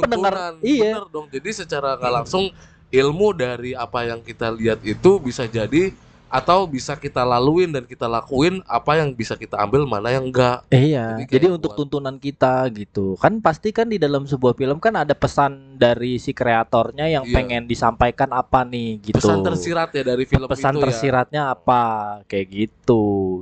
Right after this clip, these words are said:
Speaker 1: Terus
Speaker 2: Tapi
Speaker 1: juga
Speaker 2: dari dua film itu yang gua, yang menurut <clears throat> sampai sekarang ya terbaik sih gitu. Karena kayak lu, si Janji
Speaker 1: Iya.
Speaker 2: Joni bisa ngerubah lo dan gua
Speaker 1: Dari
Speaker 2: juga pun sama gitu. Dan
Speaker 1: Iya.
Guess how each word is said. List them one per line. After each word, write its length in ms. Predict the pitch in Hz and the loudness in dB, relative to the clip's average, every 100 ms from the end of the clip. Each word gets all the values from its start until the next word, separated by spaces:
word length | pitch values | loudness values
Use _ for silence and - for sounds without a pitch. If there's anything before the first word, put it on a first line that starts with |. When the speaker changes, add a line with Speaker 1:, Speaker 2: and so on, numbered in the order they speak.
| 95 | -4
Speaker 1:
Terus 240 | - 117 143 | 2 4 4
Speaker 2:
Tapi 100 | - | 2
Speaker 1:
juga 100 | - | 4
Speaker 2:
dari 160 | 120 117 | 2 2
dua 160 | 156 165 | -2 -4
film 240 | 160 156 | -6 -8
itu 160 | 160 185 | -6 -2
yang 160 | 214 | -2
gua, 160 | 165 147 147 139 | 0 -2 0 -2
yang 140 | 139 | -4
menurut 340 | 135 131 135 190 - 185 | -4 -2 0 -2 -8 -12
<clears throat> 120 | 151 | -10
sampai 300 | - 147 156 143 139 | -2 0 2 2 0
sekarang 500 | 135 156 175 165 160 156 _ | 0 2 2 2 -2 -10 _
ya 120 | 117 | -8
terbaik 340 | 123 135 156 151 | 0 2 2 -2
sih 300 | 120 113 120 _ | -10 -12 -14 _
gitu. 260 | - - 95 | -20 -20 -20
Karena 320 | 104 131 135 - - - - | -8 -8 -8 -12 -20 -20 -18
kayak 200 | - 104 | -10 -4
lu, 100 | 107 110 - 107 98 | -4 -4 -6 -6 -6
si 160 | 95 104 | -6 -4
Janji 240 | 104 120 | 2 4
Speaker 1:
Iya. 320 | 110 104 101 | 4 4 2
Speaker 2:
Joni 160 | 95 - | -2 -6
bisa 160 | 117 107 | -10 -14
ngerubah 420 | 104 104 104 104 | -14 -8 -4 -2
lo 280 | 107 127 139 | 2 2 2
dan 160 | 110 104 | -4 -10
gua 100 | 104 | 2
Speaker 1:
Dari 240 | 113 113 | 2 4
Speaker 2:
juga 300 | 113 104 104 | -2 -4 -8
pun 160 | - 107 | -14 -20
sama 480 | 101 110 131 123 113 | -10 -6 0 0 0
gitu. 220 | 104 98 | -8 -6
Dan 80 | 101 | 2
Speaker 1:
Iya. 340 | 123 131 107 | 4 4 2